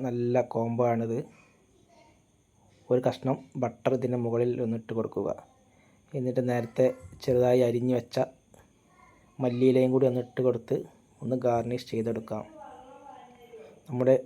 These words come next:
ബട്ടർ ചിക്കൻ ഇവിടെ റെഡി ആയിട്ടുണ്ട്. പെട്ടെന്ന് തയ്യാറാക്കാൻ പറ്റുന്ന നല്ലൊരു ഡിഷാണിത്.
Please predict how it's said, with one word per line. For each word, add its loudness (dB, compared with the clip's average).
ബട്ടർ -2
ചിക്കൻ 0
ഇവിടെ 2
റെഡി 0
ആയിട്ടുണ്ട്. -2
പെട്ടെന്ന് 0
തയ്യാറാക്കാൻ 2
പറ്റുന്ന -4
നല്ലൊരു 0
ഡിഷാണിത്. -4